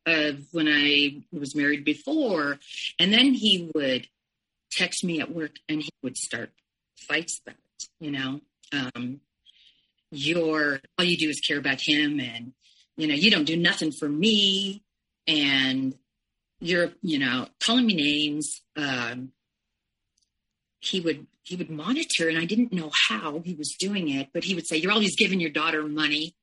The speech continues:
And I think, "Gosh, we didn't even have joint accounts. How did he do that? How did he know?" <laughs> And, uh, it got to where I,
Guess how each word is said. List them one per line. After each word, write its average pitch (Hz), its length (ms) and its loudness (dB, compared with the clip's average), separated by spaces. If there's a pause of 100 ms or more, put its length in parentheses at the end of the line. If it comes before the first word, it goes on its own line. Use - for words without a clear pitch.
(680)
And 175 120 0
I 175 160 2
think, 135 340 -8
"Gosh, - 480 -2
we 196 120 2
didn't 214 160 4
even 165 120 2
have 156 200 2
joint 175 280 0 (100)
accounts. - 440 -2
How 131 80 -4
did 160 120 4
he 196 100 2
do 254 160 4
that? 120 160 0
How 139 120 -2
did 156 140 0
he 180 80 0
know?" 190 360 0 (280)
<laughs> - 100 2 (840)
And, 147 600 6 (720)
uh, 143 320 -4 (2000)
it - 220 -4 (200)
got 214 320 0
to 226 140 -2
where 160 520 0 (500)
I, - 100 -2